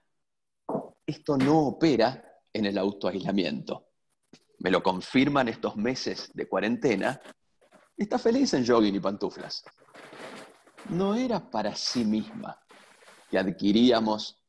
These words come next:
tops de pull and bear y zapatos elevados. ¿Esto con qué tenía que ver? Tenía que ver con la mirada del otro. Si yo desactivo ese componente,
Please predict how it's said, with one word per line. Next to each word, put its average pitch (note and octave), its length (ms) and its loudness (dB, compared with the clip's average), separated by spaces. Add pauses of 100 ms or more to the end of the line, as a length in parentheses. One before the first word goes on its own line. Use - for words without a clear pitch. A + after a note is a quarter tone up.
tops - 440 -8
de G#2 160 -4
pull C3+ 260 -4
and F#2 240 -4
bear C#3+ 360 -2 (440)
y A2 260 -2
zapatos - 800 -4
elevados. F2+ 800 -2 (1700)
¿Esto F#3+ 260 2
con C3 180 4
qué D#3+ 160 2
tenía A2+ 320 2
que F#2 100 -4
ver? F2 320 -6 (600)
Tenía A#3 220 -8
que G3+ 80 -6
ver G#3 160 0
con G3 120 -4
la E3+ 80 -2
mirada F3 280 0
del D#3 120 0
otro. - 440 -4 (1200)
Si - 180 -6
yo F#3+ 160 -4
desactivo G3 720 2
ese G#2 180 -4
componente, G2 760 -2